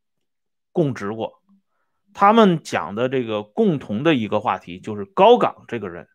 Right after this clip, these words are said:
生活作风确实有问题啊，哪怕什么事情都是冤枉的，但是高岗的生活作风这件事情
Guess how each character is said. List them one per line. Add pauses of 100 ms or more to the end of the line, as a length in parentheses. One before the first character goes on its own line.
(500)
生
活
作
风
确
实
有
问
题 (1120)
啊，
哪
怕
什
么
事
情 (760)
都
是
冤
枉
的， (580)
但
是
高
岗
的
生
活
作
风
这
件
事
情